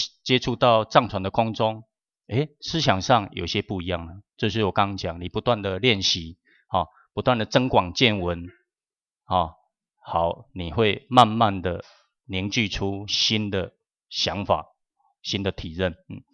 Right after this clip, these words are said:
那当然进一步就对你所学的佛法会进一步的赞叹，哈。好，那刚刚我们有说到初期圣典，哈，初期圣典。好，那接下来倒数第三行有说到什么呢？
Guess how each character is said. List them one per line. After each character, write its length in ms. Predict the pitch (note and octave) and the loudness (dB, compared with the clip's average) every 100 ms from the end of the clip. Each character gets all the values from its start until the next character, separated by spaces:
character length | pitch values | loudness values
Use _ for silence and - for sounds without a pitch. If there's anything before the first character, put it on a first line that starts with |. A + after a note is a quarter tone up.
| _ _ _ | _ _ _
那 80 | G2+ | -2
当 220 | - A2+ | 2 2
然 280 | G2+ F#2 F2+ _ _ _ | 2 -4 -10 _ _ _
进 160 | A#2 | -2
一 60 | G2 | -2
步 120 | F#2 | -4
就 200 | G2 G2+ | -4 -4
对 420 | F#2 F#2+ F2 E2+ _ _ _ _ | -2 -2 -2 -6 _ _ _ _
你 140 | F2+ | -10
所 200 | D#2+ F2 | -6 -6
学 220 | E2+ F2+ | -4 -4
的 100 | F2+ | -4
佛 220 | F#2 F#2 G2 | -2 -2 -2
法 220 | E2+ D#2+ | -2 -4
会 340 | F#2 E2+ E2 - | -6 -6 -8 -6
进 160 | G#2 | -4
一 60 | F2+ | -4
步 180 | E2 F2+ | -6 -8
的 100 | D#2+ | -6
赞 220 | - E2+ | -4 -4
叹， 240 | F2+ F2+ | -2 -4
哈。 220 | E2 F2 - _ _ _ _ _ _ _ _ _ _ _ _ _ | -4 -10 -10 _ _ _ _ _ _ _ _ _ _ _ _ _
好， 120 | A#2 | 4
那 100 | D#3 | 6
刚 160 | E3+ F3 | 8 8
刚 140 | F#3 | 6
我 40 | B2 | 6
们 120 | A2+ | 4
有 120 | G2+ | 2
说 300 | - B2+ B2 | 0 0 0
到 400 | - A#2+ A2 G#2 | 6 6 6 2
初 300 | - - C3+ | -2 -2 -2
期 320 | - - F#2+ | -2 -6 -6
圣 340 | G#2 E3 A#2+ F2+ | -4 -2 -2 -2
典， 280 | F#2+ D#2 D#2 | -6 -8 -4
哈， 240 | G2+ G2 _ _ _ _ _ _ _ _ - | -2 -2 _ _ _ _ _ _ _ _ -8
初 120 | A2+ | -4
期 160 | G#2 F#2+ | -2 -2
圣 200 | A2 A2+ | -2 -2
典。 220 | E2+ E2 - _ _ _ | -4 -10 -18 _ _ _
好， 160 | F2+ F2+ | -2 0
那 100 | G#2+ | 2
接 140 | B2 | 2
下 160 | B2 A2+ | 4 4
来 100 | G2+ | 6
倒 160 | B2 | 4
数 140 | - G2+ | 4 -2
第 180 | A#2+ | -4
三 240 | G#2+ A2 G#2 | 2 2 4
行 160 | F2+ | 0
有 120 | F2 E2+ | -4 -6
说 200 | - G2 | -6 0
到 140 | G2 | 0
什 160 | F2+ E2 | 0 -6
么 80 | |
呢？ 140 | E2+ | -8